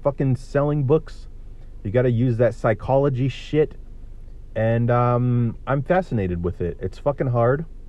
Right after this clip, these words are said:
but I feel like this is definitely something that I can master. And is this gig gonna be my career? No, absolutely not. But I would love to have time like this to fucking sit in my car,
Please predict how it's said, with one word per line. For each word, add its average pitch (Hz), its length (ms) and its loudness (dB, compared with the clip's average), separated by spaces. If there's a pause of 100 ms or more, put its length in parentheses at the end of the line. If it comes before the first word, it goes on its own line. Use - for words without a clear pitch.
(160)
but 98 320 0
I 101 140 -2
feel 127 200 -2
like 120 180 2
this 120 180 -6
is 113 100 -2
definitely 117 520 0
something 120 320 -2
that 113 100 0
I 110 140 2
can 120 300 0 (520)
master. 143 480 -4 (840)
And 127 300 2
is 127 260 0
this 202 240 0 (300)
gig 180 320 6
gonna 190 160 4
be 185 180 0
my 180 180 2
career? 151 420 0
No, 104 400 4
absolutely 92 500 -4
not. 117 300 -2 (360)
But 175 440 4 (680)
I 110 140 2
would 113 260 2
love 113 380 2 (120)
to 117 680 0
have 117 300 -2
time 110 360 -2
like 120 220 2
this 175 320 0
to - 140 -6
fucking 104 360 -2
sit 120 200 -2
in 156 100 0
my 185 140 2
car, 95 380 2